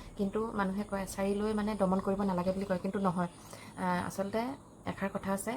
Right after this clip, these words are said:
"এছাৰি আগ-, আগতহে বিদ্যা", আৰু এছাৰিডাল দেখাৰ লগে লগে মানে ঠিক হৈ যায়। তেনেকুৱা হয়।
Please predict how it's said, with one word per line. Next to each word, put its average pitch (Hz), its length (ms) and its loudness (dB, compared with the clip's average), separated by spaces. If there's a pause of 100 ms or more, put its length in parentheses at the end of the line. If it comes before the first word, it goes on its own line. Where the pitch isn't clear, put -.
"এছাৰি 190 300 0
আগ-, 185 300 0
আগতহে 180 340 2
বিদ্যা", 185 280 -6
আৰু 185 100 2
এছাৰিডাল 190 460 2
দেখাৰ 190 240 0
লগে 190 140 0
লগে 190 160 2
মানে 196 200 2
ঠিক 202 160 -4
হৈ 175 100 2
যায়। 160 160 0 (280)
তেনেকুৱা 202 300 0
হয়। 196 180 0